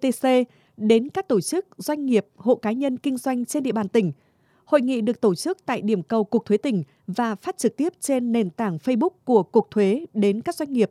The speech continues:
tổ chức, hộ cá nhân kinh doanh trong toàn tỉnh. Tại hội nghị, đại diện Cục Thuế tỉnh đã hướng dẫn một số nội dung cần lưu ý về hóa đơn điện tử theo Nghị định một hai ba và Thông tư số bảy tám, bao gồm về hình thức,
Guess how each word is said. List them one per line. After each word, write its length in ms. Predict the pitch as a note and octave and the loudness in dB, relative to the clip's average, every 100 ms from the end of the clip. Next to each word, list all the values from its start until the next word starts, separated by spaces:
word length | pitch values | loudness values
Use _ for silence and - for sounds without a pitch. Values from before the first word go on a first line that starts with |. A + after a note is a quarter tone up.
| _ | _
tổ 140 | A#3+ F3+ | 2 2
chức, 260 | - F4 | 2 -6
hộ 160 | - B3 | 2 2
cá 160 | - G3 | 2 -2
nhân 220 | B3 A#3 | -2 -2
kinh 180 | C4 A#3 | -4 -2
doanh 260 | B3 A#3 | -2 -2
trong 260 | - A#3+ A3 | -4 -4 -2
toàn 180 | A3 F#3 | 0 2
tỉnh. 240 | A#3 E3+ - _ _ _ _ _ _ _ - | 4 4 -2 _ _ _ _ _ _ _ -4
Tại 120 | C#4+ | 0
hội 160 | A#3+ - | 0 0
nghị, 240 | A#3 G3 _ _ | 0 0 _ _
đại 200 | A3 C4+ | -2 -2
diện 240 | A#3+ C4 G#3 | 0 -4 -2
Cục 200 | A#3+ A3 | 0 2
Thuế 120 | G3+ | 0
tỉnh 360 | - C#4 F3 E3+ | 0 -4 -2 -2
đã 120 | A3 | -2
hướng 200 | B3 B3 | -2 -4
dẫn 300 | A#3+ G#3 E4+ | -2 -4 -2
một 80 | B3+ | -4
số 200 | - A#3+ | -2 -2
nội 200 | D#4 F#3 | -4 -6
dung 300 | - D4 C#4 | -6 -6 -4
cần 240 | B3+ G3+ | -2 0
lưu 220 | G#3+ D4 | 0 -2
ý 260 | - G#3+ C#4+ - | -2 -2 -2 -2
về 200 | A#3 G#3 | -2 -2
hóa 120 | G3+ | -4
đơn 180 | A#3 D4 | -2 -4
điện 160 | B3+ G3 | -4 0
tử 240 | A#3+ F#3 C#3+ _ _ | 2 2 -2 _ _
theo 120 | - D#4 | -4 -2
Nghị 140 | C4 | 0
định 240 | A3 G#3 | 0 0
một 120 | G#3 G3 | 0 -2
hai 140 | C#4 | -4
ba 300 | A3+ B3+ B3+ - _ - | -2 0 -2 -6 _ -10
và 280 | G3+ B3 A3+ | -4 -4 -4
Thông 220 | C#4 D4 | -6 -6
tư 220 | D4+ D4 | -4 -6
số 260 | - G#3+ A#3 | 0 0 2
bảy 200 | B3+ G3 | 0 0
tám, 340 | G#3+ F#3+ C4+ - _ _ | -2 -2 -4 -10 _ _
bao 220 | G#3+ B3 | 2 2
gồm 300 | A3 G#3+ F#3+ | 2 0 0
về 160 | E3+ G#3 | 0 0
hình 200 | G#3+ F#3 | 0 -2
thức, 220 | C#4 F#4 | -2 -4